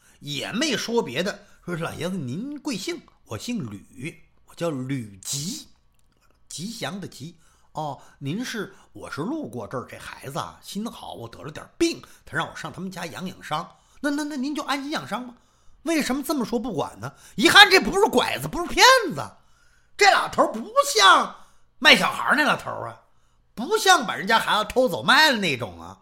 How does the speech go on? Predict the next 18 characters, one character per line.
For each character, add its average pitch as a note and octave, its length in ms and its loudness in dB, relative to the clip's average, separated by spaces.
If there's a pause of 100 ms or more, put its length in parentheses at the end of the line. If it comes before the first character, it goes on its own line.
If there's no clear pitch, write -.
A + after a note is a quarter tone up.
(460)
挺 - 200 0
善 G4+ 340 10
良 F3 220 4
个 D#3 60 0
老 A#2 160 0
头 - 160 -14
儿。 E2+ 160 -10 (1500)
再 E4+ 360 12
说 B3+ 200 4
了， B3 80 -2
这 A3+ 120 -4
肖 C#4 160 4
鹏 A#3+ 180 -2
家 A#3+ 140 6
有 C#3+ 120 0
什 A2 120 -12
么 D3 80 -10
呢？ G3 180 -10